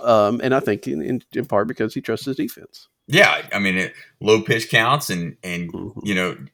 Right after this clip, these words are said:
Speaker 2: pitching to contact, which is something that we, we just haven't seen a lot of. I think that they were caught in the middle of that, you know, for the, for the past two years of, you know, trying to,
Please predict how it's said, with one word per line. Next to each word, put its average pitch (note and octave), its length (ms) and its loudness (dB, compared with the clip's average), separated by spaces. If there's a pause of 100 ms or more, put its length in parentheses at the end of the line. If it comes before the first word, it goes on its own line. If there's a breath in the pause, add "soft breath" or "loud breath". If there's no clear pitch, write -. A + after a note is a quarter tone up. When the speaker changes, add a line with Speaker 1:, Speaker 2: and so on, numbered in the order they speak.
(540)
Speaker 2:
pitching A#2 280 -2
to G2 60 -2
contact, G2+ 600 -2
which E2+ 100 -10
is - 40 -10
something G2+ 260 -8
that E2+ 140 -6
we, F#2+ 260 -4
we F#2+ 120 -2
just F#2 160 -4
haven't F2 220 -2
seen C#3 240 -2
a F#2 80 -4
lot D#2 240 -6
of. E2 200 -6
I F2 100 0
think A2 220 -4
that F2+ 100 -4
they G2 80 0
were E2+ 100 -4
caught F2 200 0
in - 60 -14
the E2 100 -8
middle G2+ 260 -2
of E2 80 -8
that, D2 240 -4 (300)
you F2+ 100 -8
know, E2 140 -6
for F2 200 -10
the, D#2+ 180 -4 (120)
for - 140 -12
the E2+ 80 -10
past D#2+ 280 -2
two E2+ 100 -8
years E2 380 -6
of, D#2 140 -6 (480 loud breath)
you F#2+ 160 -2
know, F2 60 -6
trying G2+ 520 4
to, F2+ 300 -6